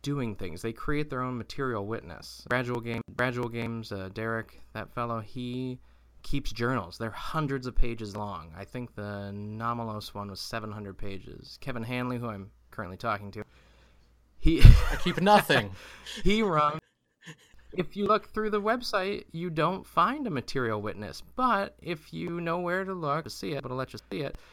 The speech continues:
Speaker 1: He actually runs extensive hundred post long beta tests where every aspect of the game is worked out.
Speaker 2: <laughs>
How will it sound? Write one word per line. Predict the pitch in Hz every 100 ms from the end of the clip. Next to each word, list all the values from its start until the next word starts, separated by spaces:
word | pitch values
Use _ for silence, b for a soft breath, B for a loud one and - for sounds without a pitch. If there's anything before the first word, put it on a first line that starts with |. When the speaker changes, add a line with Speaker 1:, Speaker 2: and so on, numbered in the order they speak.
| b b b - -
Speaker 1:
He | 156 185
actually | 180 190
runs | 175 143 135 151
extensive | 147 - - 151 156 156 165 156
hundred | - 170 - 196 190 175
post | - 170 165 -
long | 156 147 151 139
beta | 151 190
tests | 156 - 104 117 - -
where | 127 127 -
every | 147 156 160
aspect | 147 147 - 151
of | 127
the | 123
game | 113 113
is | 107
worked | 117 113 -
out. | 214 - - - b b b
Speaker 2:
<laughs> | b